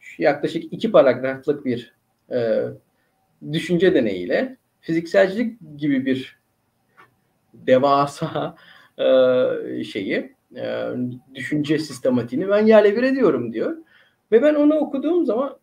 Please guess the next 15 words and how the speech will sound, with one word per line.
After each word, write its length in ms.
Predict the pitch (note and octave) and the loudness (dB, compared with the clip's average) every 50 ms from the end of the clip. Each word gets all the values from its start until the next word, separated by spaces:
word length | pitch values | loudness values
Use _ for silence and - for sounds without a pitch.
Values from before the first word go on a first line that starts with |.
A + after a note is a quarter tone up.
| _ _ - | _ _ -8
"Ya 120 | - D3 D3+ | -6 -6 -4
bu 80 | D3+ | 0
doğru 200 | D#3+ E3 F3 G#3+ | 0 2 2 4
olamaz." 500 | A3+ B3+ C4+ F#3+ A2+ F#2+ G2+ - - _ - | 2 2 2 0 -2 -4 -8 -12 -20 _ -8
Yani, 220 | C#3+ C3+ C3 C3+ | -4 -4 -2 0
ha, 220 | D3 D#3 D#3 D3+ D3+ | 0 0 0 0 -2
bu, 160 | D#3+ D#3 D3+ | -4 -6 -8
bu, 160 | E3+ F3 E3+ | -10 -12 -10
bu 180 | E3 E3+ D#3 D#3+ | -12 -12 -8 -6
böyle 320 | D#3 D#3+ D#3+ D#3+ D#3+ G3+ | -4 -2 -2 -2 -2 -2
int-, 360 | G3 F#3 F#3+ - _ D3+ D3 | -4 -4 -6 -8 _ -18 -18
şey, 380 | - - - F3 E3 D3+ - - _ _ _ _ _ _ _ _ _ - | -10 -6 -4 -2 -2 -4 -6 -8 _ _ _ _ _ _ _ _ _ -10
e, 260 | C#3 C3+ C3+ C3+ C3+ - _ _ _ _ _ _ _ _ _ _ _ _ _ _ _ _ _ _ _ _ _ _ _ - | -8 -6 -6 -6 -8 -12 _ _ _ _ _ _ _ _ _ _ _ _ _ _ _ _ _ _ _ _ _ _ _ -6
içgörüsü 680 | A3 A3 - - G3 F3 E3 F3 E3+ - F3+ D#3+ D#3+ | -6 -6 -4 0 2 2 2 2 0 -4 -4 0 2
böyle 220 | D#3+ D#3 D#3 D#3 | 2 2 0 -2